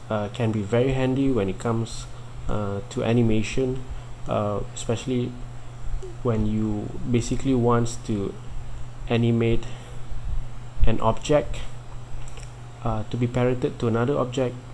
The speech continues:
so that it can follow the movement, and then you want that particular object to, uh, unparent it afterwards, and maybe pa-, maybe, uh, parent to another object or parent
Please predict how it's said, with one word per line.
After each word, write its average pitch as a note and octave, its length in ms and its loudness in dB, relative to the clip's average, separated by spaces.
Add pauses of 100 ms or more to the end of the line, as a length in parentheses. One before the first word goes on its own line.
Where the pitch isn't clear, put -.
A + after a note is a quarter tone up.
so - 160 -2
that A#2+ 180 -2
it A#2+ 100 -4
can A#2 220 0
follow A#2+ 300 0
the A2+ 80 0
movement, B2 500 2
and A2 140 -2
then A2+ 240 0 (440)
you A2+ 120 -2
want G#2+ 260 0
that G#2+ 160 -2 (520)
particular A2 520 -2 (100)
object - 520 -2 (640)
to, G2+ 440 -2
uh, G2+ 320 0 (600)
unparent A#2 580 2
it B2 120 -2 (680)
afterwards, G#2 680 -2 (600)
and G#2+ 360 -2 (240)
maybe A2 440 0
pa-, A#2 280 -2
maybe, A2+ 420 0
uh, G2+ 240 -2 (140)
parent A2+ 280 2
to A#2 80 -2
another A#2 280 2
object B2 340 2
or A2 80 0
parent A2 420 -2